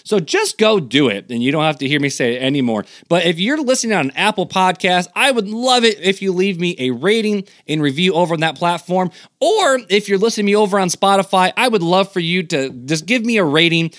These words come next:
over there. Or whatever platform you're on, I would love for you to be able to share our content with another pastor or small church just like you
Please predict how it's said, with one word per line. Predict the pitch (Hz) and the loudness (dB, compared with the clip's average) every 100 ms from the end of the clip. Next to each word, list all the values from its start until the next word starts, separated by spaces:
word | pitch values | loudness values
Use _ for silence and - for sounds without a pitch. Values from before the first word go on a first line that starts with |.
| - - | -16 -4
over | 151 143 | -2 0
there. | 127 139 | 0 0
Or | 190 175 | 2 0
whatever | 185 320 349 262 | 2 2 2 0
platform | - 208 190 202 180 | 0 0 0 -2 -2
you're | 165 147 | 0 0
on, | 131 127 - - | 0 -4 -8 -2
I | 233 | 2
would | 208 | 2
love | 160 185 226 233 | 2 0 0 0
for | 196 | -4
you | 170 170 | -4 -2
to | |
be | 147 | -2
able | 156 | -2
to | 131 | -2
share | - 185 175 170 165 - - | -2 -2 0 0 -2 -10 -2
our | 202 233 | 0 0
content | - 165 160 - 147 | -4 -6 -6 -6 -6
with | 143 131 | -4 -2
another | 131 139 170 147 | -2 0 -2 -2
pastor | - 190 202 190 | 0 0 0 -4
or | 131 | -6
small | - 160 214 339 | -6 -2 0 0
church | - 214 190 - | 0 0 0 -2
just | 220 - | -2 0
like | 220 202 | -4 -2
you | 220 185 | 0 0